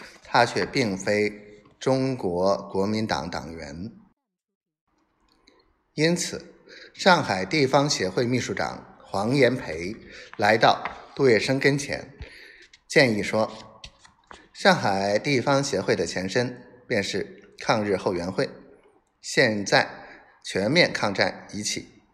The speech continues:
前方将士需要上海人民协助很多，后援会应该立刻恢复。史量才事件之后，黄炎培的表现越来越左倾。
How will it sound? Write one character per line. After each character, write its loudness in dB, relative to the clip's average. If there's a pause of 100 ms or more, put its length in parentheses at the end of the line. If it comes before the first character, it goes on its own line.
(200)
前 2
方 2
将 2
士 -4
需 -2
要 2
上 0
海 -4
人 -8
民 -6
协 -6
助 -2
很 -10
多， -2 (300)
后 2
援 2
会 2 (460)
应 -2
该 2
立 -2
刻 -4
恢 -2
复。 -12 (1120)
史 -2
量 4
才 0
事 -2
件 0
之 0
后， -4 (380)
黄 2
炎 4
培 0
的 2
表 -4
现 -4
越 4
来 -4
越 -2
左 -8
倾。 -6